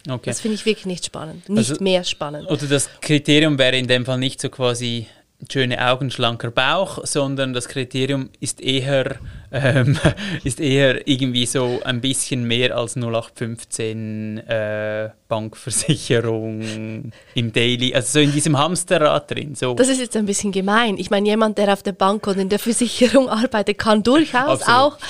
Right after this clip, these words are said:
Speaker 1: Ja, ja, das stimmt, man
Speaker 2: Es,
Speaker 1: soll
Speaker 2: es
Speaker 1: nicht
Speaker 2: geht
Speaker 1: die,
Speaker 2: nicht um den
Speaker 1: die
Speaker 2: Beruf.
Speaker 1: Banken stigmatisieren. Nein, ich
Speaker 2: <laughs> Aber
Speaker 1: meine jetzt mehr so,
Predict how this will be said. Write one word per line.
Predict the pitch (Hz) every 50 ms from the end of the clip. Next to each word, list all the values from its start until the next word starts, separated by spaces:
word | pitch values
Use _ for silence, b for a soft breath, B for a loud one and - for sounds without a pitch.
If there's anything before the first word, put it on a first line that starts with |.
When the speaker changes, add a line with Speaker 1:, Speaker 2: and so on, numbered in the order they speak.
| B B B
Speaker 1:
Ja, | - 135 - 127
ja, | 127 120
das | 120 123 -
stimmt, | - 139 117 117
man | 117 110
Speaker 2:
Es, | 107
Speaker 1:
soll | 113 110
Speaker 2:
es | 113
Speaker 1:
nicht | 117 -
Speaker 2:
geht | - 269 254
Speaker 1:
die, | - 262
Speaker 2:
nicht | 254 -
um | - 269 262
den | 269
Speaker 1:
die | 269 240
Speaker 2:
Beruf. | 269 277 285 294 262
Speaker 1:
Banken | 220 196 151 131
stigmatisieren. | - - 151 135 135 127 123 120 - 139 120 - 113 113 117 117 - -
Nein, | 127 127 139 - 302 233 220 180 -
ich | 147 -
Speaker 2:
<laughs> |
Aber | - 175
Speaker 1:
meine | 147 - 147 151
jetzt | 147 - -
mehr | 147 143 151 151
so, | - 165 147 135 131 120 -